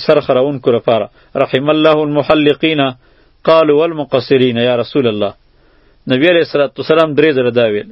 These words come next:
په حج کې چې سر خرئ، الله تعالی دې په ده باندې رحم وکړي. صحابه کرام ویل: «د الله تعالی پیغمبره که سر نه خرئ، بلکې هسې وړوکی کوي.» نو بیا نبی علیه السلام دغه ویل:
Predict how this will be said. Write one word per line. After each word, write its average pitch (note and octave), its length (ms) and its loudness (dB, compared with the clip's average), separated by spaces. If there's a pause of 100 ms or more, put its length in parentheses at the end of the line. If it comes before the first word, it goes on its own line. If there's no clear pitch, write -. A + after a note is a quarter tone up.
(160)
په C#3+ 120 2
حج F3 260 0
کې D3+ 140 -2
چې B2+ 60 -2 (100)
سر D#3 140 2
خرئ، D3+ 320 0 (220)
الله C3 300 -2
تعالی C#3+ 180 -2 (120)
دې - 60 -8
په C#3 80 -2
ده D3+ 100 -2
باندې C#3+ 300 -2
رحم C3+ 220 -4
وکړي. C3 260 -4 (500)
صحابه E3 440 0
کرام F3 240 0
ویل: F3+ 160 -4
«د D3+ 60 0
الله C#3 200 0
تعالی D3+ 260 -2 (100)
پیغمبره D3 380 0
که D3+ 120 -4
سر D#3+ 240 0
نه F3 120 -2
خرئ، D#3 280 0
بلکې D#3 360 -4
هسې F3 160 -2 (200)
وړوکی D3+ 440 0
کوي.» C#3 140 0 (640)
نو A#2+ 140 -2
بیا D#3+ 160 4
نبی D#3 220 -2
علیه D3+ 140 -2
السلام C#3+ 260 -2
دغه C3+ 260 2
ویل: B2+ 200 -2